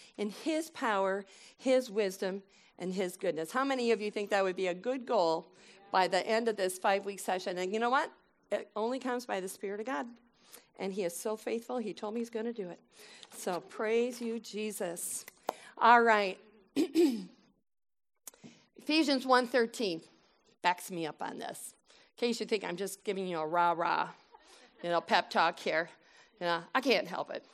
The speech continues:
One of my favorite, uh, people that I'm gonna look up in heaven is Barnabas, 'cause he was called the encourager. I'm like, "Ooh, I wanna, I wanna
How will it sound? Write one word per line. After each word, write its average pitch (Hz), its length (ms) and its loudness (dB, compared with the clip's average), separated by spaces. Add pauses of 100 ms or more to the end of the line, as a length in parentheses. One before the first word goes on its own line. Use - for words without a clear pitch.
(320)
One 262 180 8
of 359 60 8
my 254 140 10
favorite, 247 520 4
uh, 196 240 6
people 226 380 -2
that 202 160 2
I'm 233 140 2
gonna 202 120 2
look 208 200 -2
up 196 120 -4
in 196 120 -6
heaven 202 260 -2
is 175 120 -8
Barnabas, 208 680 -4 (460)
'cause 202 180 -2
he 254 100 -4
was 214 220 0
called 196 380 -4
the 185 160 -8
encourager. 185 720 -6 (460)
I'm 185 80 -4
like, 170 180 -4 (200)
"Ooh, 254 320 2 (380)
I 214 80 -4
wanna, 226 340 2
I 220 80 0
wanna 202 360 4